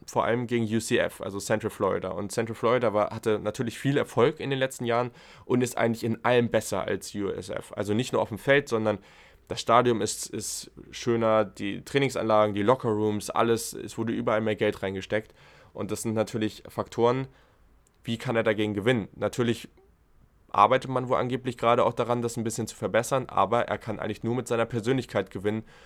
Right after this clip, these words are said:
und die Spieler irgendwie persönlich überzeugen, South Florida ist der bessere Fit für dich. Und ich glaube, grundsätzlich hat man hier schon eine ganz gute Chance, damit so erfolgreich zu sein.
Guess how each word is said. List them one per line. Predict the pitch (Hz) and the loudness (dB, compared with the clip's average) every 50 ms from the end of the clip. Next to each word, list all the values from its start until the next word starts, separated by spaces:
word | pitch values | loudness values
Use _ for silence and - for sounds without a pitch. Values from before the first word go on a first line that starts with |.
| - - - - | -20 -20 -20 -16
und | - 110 113 104 | -10 -8 -8 -6
die | 110 101 | -6 -8
Spieler | - - 117 110 110 110 110 110 - | -6 -4 0 2 4 6 6 4 2
irgendwie | - 107 104 104 98 113 113 113 117 113 - _ _ _ _ _ _ _ _ _ _ _ _ - | 0 -4 -6 -6 -4 -4 -2 -2 -2 -4 -6 _ _ _ _ _ _ _ _ _ _ _ _ -12
persönlich | - - 120 107 107 110 110 117 117 117 | -6 -4 -4 -2 0 0 0 0 0 -2
überzeugen, | 123 101 107 - - - 101 104 107 117 123 127 131 - - - - _ _ _ _ _ - - | -2 -2 -2 0 0 0 2 2 2 0 -2 -4 -6 -8 -12 -20 -20 _ _ _ _ _ -20 -20
South | - - - 110 104 | -8 -2 0 0 0
Florida | - - 104 107 107 120 | 2 2 2 4 4 4
ist | 120 - 107 - - | 2 2 0 -2 -2
der | 113 | 0
bessere | 104 123 120 - 101 101 | 0 0 0 -2 -4 -6
Fit | - - 98 - | -4 -6 -8 -6
für | - - 92 | -6 -6 -6
dich. | 85 90 87 - - - | -6 -8 -10 -10 -12 -10
Und | - 98 101 95 - - - _ _ - _ _ _ _ | -8 -6 -6 -8 -10 -14 -20 _ _ -20 _ _ _ _
ich | - - | -20 -6
glaube, | - 107 101 98 98 101 101 98 95 | 0 0 2 2 4 4 2 2 0
grundsätzlich | - 104 95 95 104 95 - - - | -4 -6 -4 -2 -4 -4 -4 -6 -8
hat | 110 95 | -6 -6
man | 101 98 | -4 -4
hier | 101 98 | -6 -6
schon | - - 101 | -6 -6 -6
eine | 98 | -4
ganz | - 101 95 - | -4 -4 -6 -6
gute | - - - 101 | -8 -10 -8 -8
Chance, | - - 101 92 92 90 - - - _ _ _ - | -4 0 0 0 0 0 -4 -8 -12 _ _ _ -8
damit | - 92 92 90 - - - _ _ | -6 -6 -6 -8 -12 -16 -20 _ _
so | _ - 101 98 95 101 - - | _ -8 -6 -4 -4 -6 -6 -8
erfolgreich | - 104 - 98 92 - 92 95 | -10 -6 -4 -4 -4 -6 -8 -16
zu | - - | -14 -16
sein. | - - - | -18 -18 -20